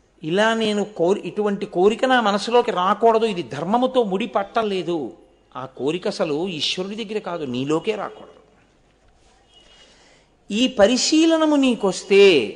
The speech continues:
నేను ప్రీతి పొంది నువ్వు అడగవలసిన అవసరం లేకుండా నేను నిన్ను చూస్తాను.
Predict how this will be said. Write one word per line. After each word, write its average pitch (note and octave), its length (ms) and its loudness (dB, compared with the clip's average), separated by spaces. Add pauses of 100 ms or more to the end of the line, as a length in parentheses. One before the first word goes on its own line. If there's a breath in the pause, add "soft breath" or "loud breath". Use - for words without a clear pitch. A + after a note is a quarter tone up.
(960)
నేను F3+ 440 0
ప్రీతి C#4 600 2
పొంది F#3 600 0
నువ్వు G3+ 260 2
అడగవలసిన A3 880 8
అవసరం F#3+ 720 6
లేకుండా E3+ 540 6
నేను A#3 220 8
నిన్ను F#3 200 4 (100)
చూస్తాను. A#2 460 -8